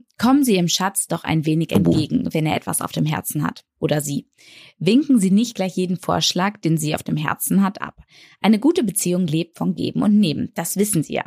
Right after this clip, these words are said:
Speaker 2: Mhm.
Speaker 1: Kompromisse sind jetzt im November besonders wichtig. Und das,
Speaker 2: So.
Speaker 1: lieber Skorpion, bekommen Sie mit Sicherheit hin. Oha, richtig, äh, optimistisch.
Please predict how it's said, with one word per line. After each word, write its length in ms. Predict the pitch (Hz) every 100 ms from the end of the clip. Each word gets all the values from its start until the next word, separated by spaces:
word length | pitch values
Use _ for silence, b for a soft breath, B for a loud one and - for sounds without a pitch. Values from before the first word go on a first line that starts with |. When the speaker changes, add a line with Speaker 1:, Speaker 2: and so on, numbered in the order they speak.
| 208
Speaker 2:
Mhm. 120 | 170
Speaker 1:
Kompromisse 720 | 160 233 226 226 302 - 269
sind 260 | 190 196 208
jetzt 200 | 190 -
im 120 | 165
November 420 | 160 151 147 151
besonders 520 | 175 226 165 147 147
wichtig. 360 | - - - - b b
Und 200 | - 156
das, 180 | 160 208
Speaker 2:
So. 100 | 208
Speaker 1:
lieber 160 | 190 185
Skorpion, 420 | - 165 165 165 B B
bekommen 360 | - - 208 196
Sie 120 | 156
mit 180 | 151 -
Sicherheit 520 | 359 349 285 262 240
hin. 300 | - 147 139 _ _ _
Oha, 360 | 175 160 156 165 147
richtig, 440 | 170 - 160 160 -
äh, 200 | 156 143
optimistisch. 840 | 165 - - 156 185 - 143 -